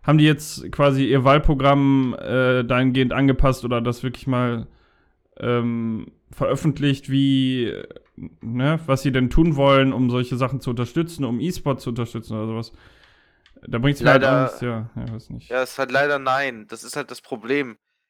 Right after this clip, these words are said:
Speaker 2: Es ist halt, es wirkt wie das Grundgerüst einer Idee. Aber auch m-, nicht mehr,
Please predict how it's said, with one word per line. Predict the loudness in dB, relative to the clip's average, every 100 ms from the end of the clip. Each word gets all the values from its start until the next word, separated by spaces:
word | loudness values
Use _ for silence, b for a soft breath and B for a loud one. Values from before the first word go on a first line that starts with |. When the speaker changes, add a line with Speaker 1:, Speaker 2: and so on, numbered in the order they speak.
| _ _ _ -16
Speaker 2:
Es | -12
ist | -2
halt, | 2 2 0 -4 _ _ _ _ _
es | -18 -16 -8
wirkt | -2 -2 -2 -14 -20 _ _ _ _ _ _ -10
wie |
das | -4 -4 -6
Grundgerüst | -2 -2 -2 -4 -4 -4 -2
einer | -2 -2
Idee. | -6 -8 -8 -8 -8 -14 _ _ _ _ _ _ _ _ _ _
Aber | -2 -2
auch | -2
m-, | -14 -16 -14
nicht | -12 -8
mehr, | -4 -2 -4